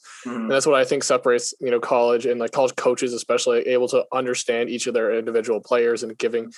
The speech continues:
Speaker 2: giving them a role that fits their, like, their skill set.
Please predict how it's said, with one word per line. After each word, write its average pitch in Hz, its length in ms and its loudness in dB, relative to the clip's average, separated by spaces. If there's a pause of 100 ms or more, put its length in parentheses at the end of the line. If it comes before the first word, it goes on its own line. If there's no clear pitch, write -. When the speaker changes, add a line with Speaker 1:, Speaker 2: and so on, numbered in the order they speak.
(240)
Speaker 2:
giving 139 180 2
them 135 140 2
a 127 80 4
role 120 300 6
that 117 160 2
fits - 340 -4
their, 113 280 2
like, 107 260 -4
their 110 120 0
skill 123 260 2
set. 120 320 0